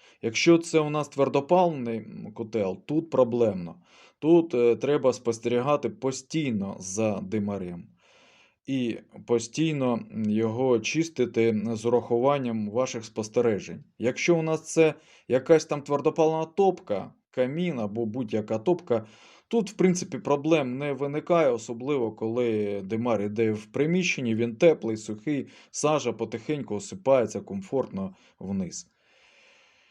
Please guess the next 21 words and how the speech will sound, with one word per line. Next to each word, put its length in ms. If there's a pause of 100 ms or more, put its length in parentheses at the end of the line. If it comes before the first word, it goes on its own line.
(300)
Е, 420
і 320
достатньо 580
чистити 1000 (120)
один 460 (160)
раз 480
на 180
рік 340
у-, 300
влітку. 640 (1300)
Ну, 260
ось 180
такі 300
спостереження. 1800
А 120
ви 300
вибирайте 680
самі. 460 (440)
А 380 (140)
я 280
вам 320